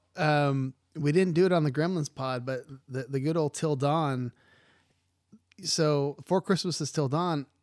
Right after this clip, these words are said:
what I wanna see mostly is that Reese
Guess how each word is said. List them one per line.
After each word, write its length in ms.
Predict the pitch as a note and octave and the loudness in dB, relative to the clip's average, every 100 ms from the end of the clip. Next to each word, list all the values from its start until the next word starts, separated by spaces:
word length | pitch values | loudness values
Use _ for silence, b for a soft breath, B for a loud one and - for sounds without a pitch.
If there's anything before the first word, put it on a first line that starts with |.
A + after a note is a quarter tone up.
| _ | _
what 280 | D3 C3+ D3 | -6 0 2
I 120 | F#3 | 4
wanna 280 | A3 D#3+ C3+ | 4 2 0
see 480 | - C#3+ C3+ C3 B2+ | -2 -4 -2 -4 -2
mostly 760 | B2+ F3 A#3 - B2+ A#2 A#2 _ _ _ | 2 4 4 2 -2 -8 -12 _ _ _
is 520 | C#3+ C3 B2 A#2+ - - _ _ | -2 0 -2 -4 -10 -16 _ _
that 200 | C#3+ C3 | -8 -6
Reese 380 | C3+ D#3+ - - | -2 -2 -2 -12